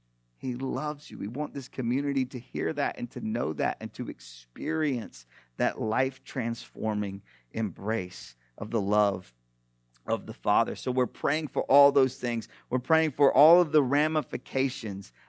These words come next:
of awakening, to not just be about a spiritual renewal, but to see social reform come out of that as well, for us to awaken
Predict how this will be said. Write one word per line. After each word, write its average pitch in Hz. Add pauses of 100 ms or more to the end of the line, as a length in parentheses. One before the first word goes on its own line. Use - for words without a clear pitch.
of 127
awakening, 117 (280)
to 139
not 147
just 165
be 160
about 139
a 127
spiritual 151
renewal, 127
but 123
to 131
see 135
social 143
reform 117 (280)
come 110
out 104
of 98
that 101
as 95
well, 101
for 113
us 113
to -
awaken 107